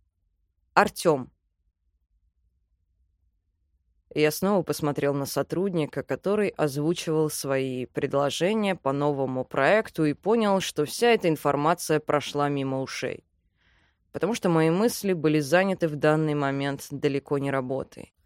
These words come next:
И не пятнадцатью подчинёнными, которые сейчас присутствовали на совещании. Я даже не думал о том, что мне придётся слушать всё это ещё раз.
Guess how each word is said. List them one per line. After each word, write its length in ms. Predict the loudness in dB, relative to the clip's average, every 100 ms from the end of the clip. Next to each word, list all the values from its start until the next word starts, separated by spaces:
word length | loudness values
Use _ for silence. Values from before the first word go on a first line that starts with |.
| _ _ _
И 100 | 4
не 160 | 4 4
пятнадцатью 760 | 2 4 4 4 -2 0 0
подчинёнными, 1040 | 2 0 0 0 4 6 6 4 2 0 0
которые 520 | -2 4 6 8 4
сейчас 400 | 2 0 0 0
присутствовали 960 | 0 -2 0 -2 -2 -2 2 4 4 4
на 160 | 2
совещании. 960 | 2 4 4 4 4 2 2 -6 -10 -20 _ _ -20 _
Я 140 | 4
даже 240 | 6 6 6
не 140 | 6
думал 280 | 6 6 6
о 160 | 6 4
том, 320 | 6 6 6
что 220 | 2 2
мне 160 | 4 4
придётся 560 | 2 4 2 2 -2
слушать 600 | -4 0 2 2 0 -4
всё 260 | -2 2 6
это 240 | 4 4
ещё 460 | 0 0 0 0 2
раз. 540 | 2 0 -2 -10 -14